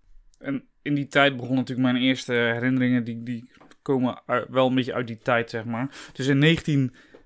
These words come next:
eh, drieënnegentig overstroomt Nederland, eh, of eigenlijk Limburg. En ik weet nog, ik s-, zat in die tijd, zat ik bij de, de reddingsbrigade.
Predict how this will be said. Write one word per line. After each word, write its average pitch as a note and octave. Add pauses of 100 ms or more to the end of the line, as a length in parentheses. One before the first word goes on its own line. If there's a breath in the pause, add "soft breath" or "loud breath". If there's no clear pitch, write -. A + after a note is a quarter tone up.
(100)
eh, A#2+
drieënnegentig D#3+
overstroomt D3 (100)
Nederland, B2+
eh, A#2 (240)
of G2
eigenlijk A2+
Limburg. B2+ (920 loud breath)
En C3+
ik -
weet D#3
nog, D3
ik -
s-, - (200)
zat C#3+
in C#3+
die C3
tijd, C#3+
zat C3+
ik B2
bij B2+
de, B2+
de C3
reddingsbrigade. C3